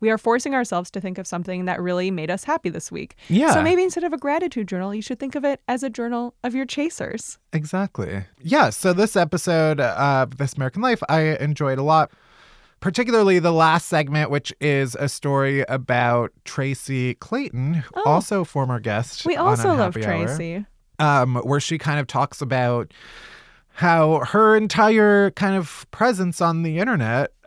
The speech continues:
Speaker 2: is about being delightful and spreading delight, but that she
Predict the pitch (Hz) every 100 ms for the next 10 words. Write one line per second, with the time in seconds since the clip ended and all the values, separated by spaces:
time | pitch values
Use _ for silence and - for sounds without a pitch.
0 | - 147 139 - - 147 131 139 143 -
1 | 123 143 143 127 147 160 202 - 120 117
2 | 123 131 131 131 131 135 160 131 - 120
3 | 98 113 120 - - 123 123 120